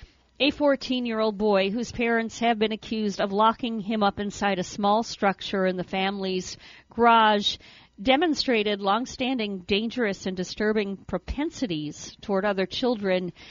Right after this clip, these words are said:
and adults for several years, an attorney for the couple said in a recent court filing. Here's W P T V's Ryan Hughes.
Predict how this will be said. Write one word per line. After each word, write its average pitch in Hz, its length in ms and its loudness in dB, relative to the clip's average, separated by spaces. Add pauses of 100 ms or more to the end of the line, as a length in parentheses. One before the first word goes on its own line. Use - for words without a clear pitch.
(100)
and 220 240 0
adults 190 400 0
for 196 160 -2
several 214 480 0
years, 196 720 -4 (120)
an 180 120 -6
attorney 240 420 -2
for 196 220 -2
the 165 80 -4
couple 208 340 -2
said 185 260 -4
in 180 120 0
a 170 80 -2
recent 185 420 -4
court - 260 0
filing. 147 520 -4 (400)
Here's 185 260 0
W 214 380 0
P 214 180 -8
T 196 220 -8
V's 180 280 -4
Ryan 170 360 0
Hughes. 160 640 -2